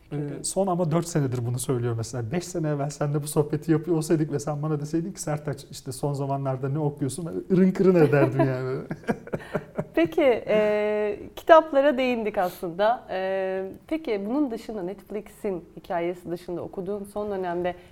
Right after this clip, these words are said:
Speaker 1: madem uzun süre okumadın, şimdi bu kadar <laughs> hızlı okuyorken okuduğun kitaplar vardır. Neleri okuyorsun?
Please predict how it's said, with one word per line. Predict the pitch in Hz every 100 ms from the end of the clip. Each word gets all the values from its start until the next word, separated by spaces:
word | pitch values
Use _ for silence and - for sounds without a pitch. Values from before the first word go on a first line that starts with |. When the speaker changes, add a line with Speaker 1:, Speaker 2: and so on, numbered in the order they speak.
| _
Speaker 1:
madem | 190 226 226 202 -
uzun | 196 226
süre | - 202
okumadın, | 196 226 208 180 175 - 113
şimdi | 101 208 190
bu | 208
kadar | 240 214 202 202 -
<laughs> | - -
hızlı | 262 226 214
okuyorken | 208 214 214 208 175
okuduğun | 196 190 196 208
kitaplar | - 165 - 202
vardır. | 202 185 160
Neleri | 175 208 285
okuyorsun? | 285 - 160 156 -